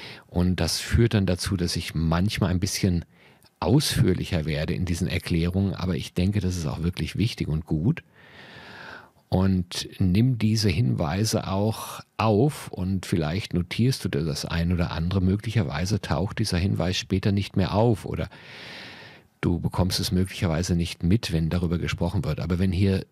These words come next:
bestimmte Hinweise kommen, wie beispielsweise, dass in der Magie eben Kerzen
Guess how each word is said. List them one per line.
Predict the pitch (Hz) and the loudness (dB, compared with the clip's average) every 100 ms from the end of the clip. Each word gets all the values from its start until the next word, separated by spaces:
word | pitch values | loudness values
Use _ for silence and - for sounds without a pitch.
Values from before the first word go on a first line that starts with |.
| _ _ | _ _
bestimmte | 98 98 - 101 92 | -2 -2 2 0 0
Hinweise | 107 113 95 87 87 85 | 0 2 2 0 0 -2
kommen, | - 98 120 113 | 0 2 4 4
wie | 98 | 2
beispielsweise, | 87 82 - 82 76 71 78 - - - - - - - | 2 -2 -2 -4 -2 -2 -2 -2 -4 -8 -20 -20 -20 -8
dass | - 87 98 | -2 0 2
in | |
der | 90 | 2
Magie | 82 82 - 92 - | 2 0 0 0 0
eben | 92 82 | -2 -4
Kerzen | - 82 - - 90 | -2 -4 -2 -2 -2